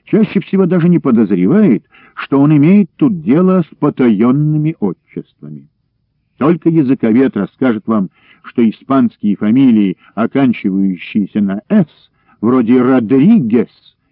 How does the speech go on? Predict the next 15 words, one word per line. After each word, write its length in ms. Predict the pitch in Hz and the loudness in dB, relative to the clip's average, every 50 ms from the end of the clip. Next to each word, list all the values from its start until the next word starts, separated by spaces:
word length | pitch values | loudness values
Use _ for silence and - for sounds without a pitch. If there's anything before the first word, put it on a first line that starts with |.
| _ | _
или 220 | - 117 107 101 95 | -2 0 0 0 -4
«Диас», 840 | 90 90 92 120 180 240 247 180 120 92 - _ _ _ _ _ _ _ _ _ _ _ _ _ _ _ _ _ _ _ - - - | -6 -8 -6 0 2 2 4 2 2 0 -4 _ _ _ _ _ _ _ _ _ _ _ _ _ _ _ _ _ _ _ -20 -12 -4
весьма 360 | 113 151 151 - - 202 233 | -2 -2 0 0 2 2 2
возможно 520 | 233 220 185 143 170 208 226 190 185 202 170 | 2 2 0 0 0 0 0 0 0 -2 -2
произошли 580 | - 143 131 120 98 110 104 - - 147 190 | 0 0 0 0 0 0 -4 -4 -2 -2 0
от 300 | 214 175 139 107 92 90 | 0 0 0 -2 -4 -6
древнего 720 | 92 101 107 120 143 170 180 185 180 185 175 175 175 165 151 _ _ _ _ - | -4 -2 0 0 0 2 2 2 2 2 2 0 -2 -2 -4 _ _ _ _ -12
вестготского 1300 | 95 101 139 147 127 - _ - 127 117 98 123 131 143 - _ - - - 160 160 156 156 156 151 _ _ - | -6 -2 -2 -2 -2 -2 _ -6 -4 -2 0 0 -2 -2 -4 _ -20 -10 -4 -4 -2 -2 -2 -4 -6 _ _ -8
родительного 760 | - 110 123 131 117 104 98 98 - - 110 110 117 120 131 131 | -4 -2 0 0 0 0 -2 -2 -2 0 0 2 2 0 -2 -4
падежа, 520 | - 127 107 92 85 73 71 78 78 82 _ _ _ _ _ _ _ _ _ - | -6 -6 -8 -8 -8 -10 -10 -16 -18 -20 _ _ _ _ _ _ _ _ _ -6
когда-то 400 | 135 110 - - 156 190 - 156 - - | -4 -4 -2 -2 -4 -4 -4 -8 -8 -6
связанного 500 | 101 101 101 92 107 113 127 135 147 143 | -6 -6 -6 -4 -4 -4 -4 -4 -6 -8
с 60 | _ - | _ -6
именами. 480 | 151 107 78 69 67 69 69 71 71 _ _ _ _ _ _ _ _ _ _ _ _ _ _ _ _ _ _ _ - | -6 -6 -6 -8 -14 -20 -20 -20 _ _ _ _ _ _ _ _ _ _ _ _ _ _ _ _ _ _ _ _ -8
Родригес 840 | - - - 120 127 117 101 - 135 165 247 233 - 214 - - | -6 -4 -2 0 -2 -2 0 0 0 2 2 2 0 -2 -6 -10